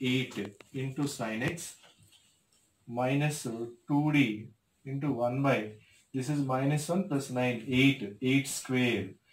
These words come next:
eight square into sin x. Okay, so again d means derivative, derivative of sin x. So first term is x into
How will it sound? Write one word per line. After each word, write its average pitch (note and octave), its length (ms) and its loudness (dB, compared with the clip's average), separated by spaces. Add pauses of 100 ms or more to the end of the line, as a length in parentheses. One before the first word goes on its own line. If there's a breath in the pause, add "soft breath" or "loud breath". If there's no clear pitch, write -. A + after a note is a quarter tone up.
(240 soft breath)
eight C#3 240 6
square D3+ 540 2 (260)
into C3 580 0 (260)
sin G#2 380 -2
x. - 320 -10 (2000)
Okay, G3+ 320 -4 (720 soft breath)
so F3+ 160 -2
again D3 680 4 (100)
d C#3+ 380 4
means E3+ 360 0
derivative, B2+ 640 0 (280)
derivative E3 420 2
of E3 140 0
sin G#2+ 320 -4
x. - 240 -12 (520 soft breath)
So C#3+ 200 -2
first C#3+ 360 0
term E3 260 2
is E3+ 200 -2
x C3 360 -2
into E3 540 0